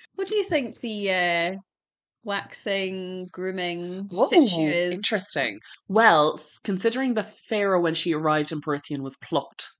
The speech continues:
Speaker 2: by Alice.
Speaker 1: Maybe Alice,
Speaker 2: Maybe
Speaker 1: Alice
Speaker 2: Alice
Speaker 1: gave her a little Hollywood.
Speaker 2: <laughs> Maybe a little Brazilian, just a little tidy up, you know?
Speaker 1: This is what my High Lord likes.
Speaker 2: I feel like, though, I feel like Prythian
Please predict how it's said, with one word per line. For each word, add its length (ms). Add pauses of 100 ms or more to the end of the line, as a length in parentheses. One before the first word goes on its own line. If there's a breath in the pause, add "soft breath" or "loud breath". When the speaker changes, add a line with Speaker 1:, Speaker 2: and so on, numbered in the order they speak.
Speaker 2:
by 160
Alice. 640
Speaker 1:
Maybe 200
Alice, 300 (400)
Speaker 2:
Maybe 120
Speaker 1:
Alice 260
Speaker 2:
Alice 180
Speaker 1:
gave 80
her 60
a 80
little 440
Hollywood. 460
Speaker 2:
<laughs> 1300
Maybe 180
a 40
little 200
Brazilian, 540
just 180
a 20
little 120
tidy 340
up, 160 (200)
you 80
know? 200
Speaker 1:
This 160
is 160
what 160
my 80
High 180
Lord 240
likes. 500 (460 loud breath)
Speaker 2:
I 220
feel 260
like, 260
though, 600 (180)
I 260
feel 600
like 260
Prythian 800